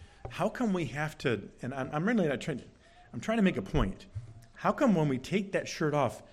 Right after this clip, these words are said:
we seem like we have to, like, give it a quick sniff, you know, before we chuck it? You know, it's like, "Is it really as bad as I think it is?" Yes, it is. You know, I, I don't know why. I do that. I'm being honest, you know. But what's the point? The point is we recognize,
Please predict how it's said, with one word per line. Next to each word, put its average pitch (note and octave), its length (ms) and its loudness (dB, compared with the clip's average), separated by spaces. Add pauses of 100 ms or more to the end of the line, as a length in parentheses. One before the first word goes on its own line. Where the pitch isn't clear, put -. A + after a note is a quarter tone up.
(280)
we B2+ 140 -4
seem G#3 300 0
like F#3 180 2
we C3 100 -2
have D3 200 -6
to, - 80 -8
like, A#2 400 -4
give E3 200 -2
it C#3+ 80 -2
a C3 40 -2
quick - 300 -4
sniff, - 760 -2 (520)
you C3+ 140 2
know, C3 160 4
before B2+ 480 4
we C#3+ 160 2
chuck D#3 400 -2
it? - 200 -6
You D3 100 -2
know, B2 100 4
it's B2 140 0
like, B2 180 4 (460)
"Is D3+ 160 4
it D3 100 2
really A3+ 260 10
as F#3 100 8
bad F#3+ 180 10
as E3+ 120 10
I D3+ 60 6
think F#3+ 220 6
it G3 80 10
is?" G3+ 180 8 (340)
Yes, E3+ 380 6
it E3+ 100 6
is. C#3 220 8 (320)
You E3 120 10
know, F3 100 12
I, F3 180 8
I - 40 4
don't C#4+ 100 6
know D4+ 80 12
why. G3 340 6 (240)
I F4 200 10
do G3+ 200 10
that. A#2+ 280 6
I'm F#4+ 180 4
being D4+ 180 6
honest, A3+ 480 2 (400)
you C3+ 120 2
know. D#3+ 380 4 (360)
But F3 140 6
what's C4 200 8
the B3+ 120 4
point? B3+ 460 4
The D3+ 60 2
point C4 340 6
is G3 220 6
we F#3 200 6
recognize, D#3 760 6